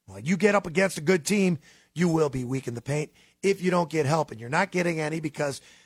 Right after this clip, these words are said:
Tristan's suspended for twenty-five games. Jared Allen, if he's hurt for any amount of time, I don't know if Evan Mobley can weather the storm. Do you look for help? I would assume you can get a center somewhere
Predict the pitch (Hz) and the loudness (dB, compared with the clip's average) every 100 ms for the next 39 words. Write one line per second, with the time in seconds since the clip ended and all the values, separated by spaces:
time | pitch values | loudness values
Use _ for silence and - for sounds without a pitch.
0 | _ 185 185 202 202 - 170 190 180 170 | _ -2 0 0 -2 -2 0 2 0 0
1 | 170 - 165 156 143 135 117 117 104 113 | -2 -2 -2 0 2 0 -2 -8 -8 -12
2 | - - _ - 202 196 180 190 185 156 | -16 -20 _ -2 2 4 2 2 -2 -4
3 | 185 147 190 - 160 180 233 190 180 160 | -4 -2 -2 0 0 2 0 0 0 -2
4 | 165 156 147 - - - - 170 202 190 | -2 -2 -2 -6 -16 -20 0 4 4 4
5 | 180 170 - 170 170 160 156 147 156 151 | 4 2 0 0 0 2 2 2 0 -2
6 | 151 143 135 127 123 - 180 165 101 - | 0 0 -2 -6 -6 0 2 2 -2 -8
7 | _ _ _ _ _ _ _ _ _ _ | _ _ _ _ _ _ _ _ _ _
8 | _ _ _ _ _ _ 135 107 76 82 | _ _ _ _ _ _ -10 -8 -10 -6
9 | 147 - 135 110 160 - 92 78 - _ | -6 -6 -6 -4 -4 -4 -10 -12 -16 _
10 | - 85 - 131 143 156 127 123 120 127 | -16 -10 -8 -6 -6 -6 -8 -12 -8 -6
11 | 127 - _ _ _ _ - 123 - 147 | -8 -10 _ _ _ _ -4 -2 -2 -2
12 | 139 160 143 151 143 151 160 165 | 0 -2 -2 -4 -4 -4 -6 -8